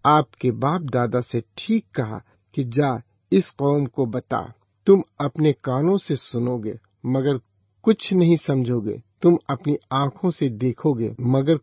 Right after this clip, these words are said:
کچھ نہیں جانو گے، کیونکہ اس قوم کا دل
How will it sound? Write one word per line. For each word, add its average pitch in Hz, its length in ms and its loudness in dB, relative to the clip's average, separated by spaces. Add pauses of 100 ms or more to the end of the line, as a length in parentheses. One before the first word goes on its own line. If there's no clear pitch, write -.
کچھ - 280 -4
نہیں 139 420 0
جانو 123 420 0
گے، 101 180 -6 (300)
کیونکہ 196 440 6 (280)
اس 190 220 4
قوم 185 380 6
کا 151 220 0
دل 127 400 4